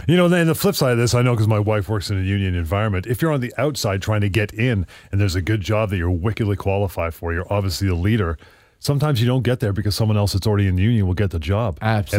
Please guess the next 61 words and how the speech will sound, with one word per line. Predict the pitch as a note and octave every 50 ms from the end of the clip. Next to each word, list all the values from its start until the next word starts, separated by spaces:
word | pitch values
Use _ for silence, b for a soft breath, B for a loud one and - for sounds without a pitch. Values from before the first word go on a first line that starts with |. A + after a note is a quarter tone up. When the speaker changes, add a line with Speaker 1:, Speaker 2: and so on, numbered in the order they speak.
| G#2+ G#2
Speaker 1:
And | -
they | C#2+
have | A2+ A#2+ G#2 -
to | A2+ F#2+
really, | G2+ G#2 G#2+ A2+ A#2+ B2+ B2+ B2+ B2+ B2 B2 B2 A#2 G#2
really | F#2 F#2+ G2+ G#2+ A2 A#2+ A#2+ A#2+ A#2+ A2
show | - - - C3 A2+ G#2+
why | F#2+ F#2+ F2+ F2+
they're | F#2+ F#2
going | F#2 F#2 F2+ F#2
outside | F#2 E2+ - G2 F2+ D#2+
the | F2+ F2
union | F#2 G2 G2 F#2
to | D#2 E2
hire | D2+ D2+ F2+ F2+ G#2
Speaker 2:
Very | B2 C#3 C#3 C#3+
Speaker 1:
that | C#3+
Speaker 2:
good. | D3+
Speaker 1:
person, | D3+ - F2+ D#2
right? | D#2 E2 F#2+ G2 -
Speaker 2:
And | C3+ D3+ C3+ C3+
for | - D#3 C#3+
an | C3+ C3+
employer, | B2 - - F3 E3+
that's | D#3+ D3+ -
very | C#3 D3 D3+
frustrating | C3+ - - D#3 E3+ E3+ - - C#3+ A2+ F2+ G2 G#2
'cause | - D3 A#2
Speaker 1:
Yeah. |
Speaker 2:
there | C3+ B2+
could | - - F3+ F3+
be | F3 F3
someone | - - - D3+ D3 D3 C#3+
that's | C3+ B2 - -
better | - C3+ A#2+ A2 G#2+ C#3 D3+ D#3+ D#3
suited, | C3+ - - E3+ D#3 D3+ D3 B2+ A#2 A2+
better | C3 C#3+ D#3 E3
qualified, | D#3 - - E3 D#3+ E3 D3+ - E3 D3+ C#3+ C3 B2+
better | C#3+ D3+ E3 D#3+ C#3+
experienced | - - - - G#3+ A#3 A#3+ F#3+ C#3+ A#2+ A2+ - B B B B B B B B -
that's | - C3+ C#3 C3+ C#3 - -
not | D3+ D3 D3 D3+ F3 G#3 G#3 -
in | F#3 E3
the | D3+ C3
union | A#2+ A#2+ A2+ A2 A2+ B2 C#3 C#3
and | B2+ B2
they | B2+ B2
wanna | C3 C3 C3+ B2+ A#2+
hire | A2 D3+ F3+ F#3+
that | D3+ - B2 A2 -
person, | B2 A2 - - C3+ B2
but | B2+ - -
they | - C#3+ C#3+
may | C#3 C#3 C#3 D3+ E3 E3
not | D#3+ D#3+ D#3+ D#3 D#3 D3 C3+
be | D3+ D3 D3
able | D3+ F3+ E3 E3 -
to | - C#3+
do | B2+ C#3 C3+
that | B2+ C#3 C3
Speaker 1:
Yeah. | -